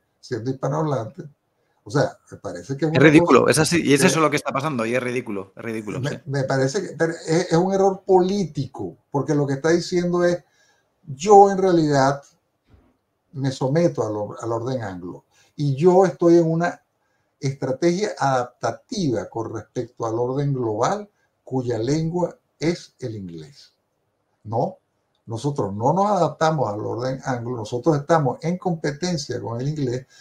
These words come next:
Speaker 1: nosotros no debemos estar en una estrategia adaptativa con respecto a ese orden de cosas, porque no es un orden que nos convenga, es un orden en el que nosotros somos ontológicamente subordinados, ¿no?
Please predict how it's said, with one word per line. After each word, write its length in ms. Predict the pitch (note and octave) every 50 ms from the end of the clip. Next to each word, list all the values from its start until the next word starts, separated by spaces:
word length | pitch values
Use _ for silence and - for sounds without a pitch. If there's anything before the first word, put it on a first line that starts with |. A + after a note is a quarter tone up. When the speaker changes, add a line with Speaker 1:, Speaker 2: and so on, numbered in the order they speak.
| - _
Speaker 1:
nosotros 420 | - A#2 A2 C3 C#3+ C#3+ D3+ D#3 D3
no 240 | C#3 C#3+ D#3+ F3+ F#3+
debemos 400 | F#3+ F3+ F3 F3 F3 F3 E3+ D#3+
estar 420 | D3 - - E3 D#3 D3 - - _ _ _ _ _
en 140 | - A#2+ A2+
una 180 | B2 B2+ C3+ C3+
estrategia 540 | C#3 - B2 A#2 - - C3 B2+ C#3 C#3
adaptativa 800 | A2 - B2 A#2 A2 G#2+ - - G#2 - _ - D#3 D#3 C#3+ A2 F#2+
con 200 | - - A2 -
respecto 360 | G#2+ - - - A2 _ -
a 40 | -
ese 140 | - - C#3+
orden 260 | C#3 C3+ D3 D#3 D#3+
de 100 | E3 E3+
cosas, 360 | E3+ - E3 D3+ C#3+ - D#3+ - _ _ _ _ _
porque 280 | - C3+ C3+ - - D#3+
no 100 | D#3+ E3+
es 60 | F3
un 200 | F#3+ F#3+ F#3 F#3
orden 240 | F#3+ F#3+ G#3 A3 G#3
que 120 | - -
nos 160 | D#3+ D3 C#3 -
convenga, 640 | - B2 A#2 B2 F3+ A3+ E4+ D#4+ - - - - _ _ _ _ _ _ _ _ _ _
es 80 | - A2
un 140 | A#2 C3+ D3+
orden 320 | D#3+ E3+ F3 G3 G#3 G#3
en 80 | F#3 D#3+
el 100 | C3+ -
que 100 | - A#2+
nosotros 400 | G#2+ G2+ - C3+ C#3 - E3+ E3
somos 300 | - F3 F3+ G3 G3 - _ _ _ _ _ _
ontológicamente 1300 | - F3 F3 F3 D3+ D3 F3 E3+ D#3+ E3 F3+ G3 G#3+ A3 A3+ A3+ F#3 D#3+ D3+ D#3+ F3 F3+ - F#3 E3+
subordinados, 920 | C#3+ - D3 B2+ A2+ A2 G2+ F#2+ G#2+ G#2+ G#2+ - - C3 B2+ B2+ - - - -
¿no? 180 | C#3+ - G#3